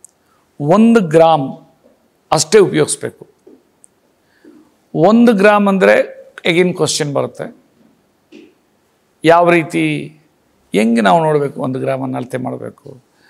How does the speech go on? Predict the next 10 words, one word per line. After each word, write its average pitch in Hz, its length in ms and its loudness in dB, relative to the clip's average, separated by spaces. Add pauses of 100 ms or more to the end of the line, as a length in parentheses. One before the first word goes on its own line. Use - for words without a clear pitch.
(220)
ಈಗ 208 160 0
ಒಂದು 226 220 4
ಗ್ರಾಮ್ದು 226 320 2
ಪಾಕೆಟ್ 190 500 -2
ಮಾರ್ಕೆಟಲ್ಲಿ 165 500 0
ಸಿಗುತ್ತೆ. - 520 -8 (1600)
ಆ 180 160 4
ಒಂದು 220 320 4
ಗ್ರಾಮ್ 226 260 4
ಸಾಲ್ಟನ್ನು 139 720 -2